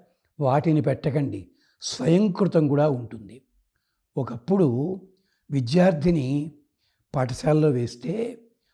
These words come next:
వాడికి బీఏ, బీకామ్,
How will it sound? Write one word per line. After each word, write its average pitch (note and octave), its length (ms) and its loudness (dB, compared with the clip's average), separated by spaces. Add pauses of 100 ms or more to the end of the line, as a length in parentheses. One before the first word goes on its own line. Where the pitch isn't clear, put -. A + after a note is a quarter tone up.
వాడికి E3 720 0 (340)
బీఏ, C3+ 760 2 (420)
బీకామ్, C3 760 0